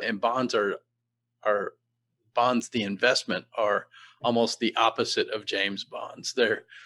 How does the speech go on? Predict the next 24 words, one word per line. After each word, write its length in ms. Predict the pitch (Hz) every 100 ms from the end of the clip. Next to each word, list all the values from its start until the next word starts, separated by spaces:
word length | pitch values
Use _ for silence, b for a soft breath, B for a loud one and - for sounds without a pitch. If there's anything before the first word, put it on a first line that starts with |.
| B B -
they're 140 | 113 110
kind 220 | - 113
of 60 |
slow 360 | - - 131 131
moving 520 | 123 127 120 120 117
investments 880 | 113 123 117 113 107 123 110 - -
many 280 | 123 117 113
times. 560 | - 104 95 95 - - 127
But 200 | 127 -
the 80 | - 156
other 200 | 180 175
thing 300 | 139 117 104
that 120 | 92
I 60 |
think 280 | 98 110 95
of 140 | 98 -
when 140 | 98
I 60 | 95
think 240 | 110 -
of 140 | 98
the 100 | 101
word 380 | 98 98 98 95
bond 440 | - 95 98 107 110
is 180 | 101